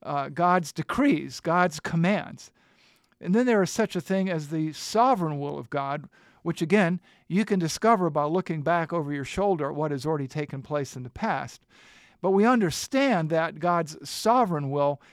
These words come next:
cannot be resisted. It cannot be thwarted. And we read about it in Isaiah forty-six ten, that God declares the end from the beginning, things that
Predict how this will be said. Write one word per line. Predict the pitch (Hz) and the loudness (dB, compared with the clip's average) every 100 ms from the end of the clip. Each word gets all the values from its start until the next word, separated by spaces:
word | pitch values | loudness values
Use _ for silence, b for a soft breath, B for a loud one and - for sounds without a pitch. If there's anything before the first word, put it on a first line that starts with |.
| b - | b -2
cannot | 180 180 233 165 | 2 4 4 4
be | 175 | 2
resisted. | 147 131 156 131 147 143 | 2 -2 -4 -4 -4 -6
It | 185 | -6
cannot | - 160 170 165 | -6 -2 -2 -2
be | 160 | -4
thwarted. | 151 - 180 180 135 135 B B - | -6 -2 0 2 0 -8 B B -4
And | 190 | 2
we | 190 | 4
read | 180 240 262 | 4 4 4
about | 175 156 151 151 | 4 4 2 0
it | 151 B B - | -4 B B -6
in | 160 | -2
Isaiah | 160 156 170 180 147 | 0 2 2 2 2
forty-six | - 180 165 156 165 139 - | 0 0 0 0 -4 -6 -4
ten, | - 175 131 B B B - | -2 -2 -2 B B B -6
that | 147 139 | -6 -2
God | 160 180 185 | 2 2 2
declares | 165 - 180 175 165 | 0 -4 0 2 0
the | 143 156 | -2 -4
end | 190 202 190 | 0 2 2
from | 180 | -2
the | |
beginning, | 170 147 170 151 131 | -2 -2 -2 -2 -4
things | 175 185 165 | 0 2 0
that | - | -4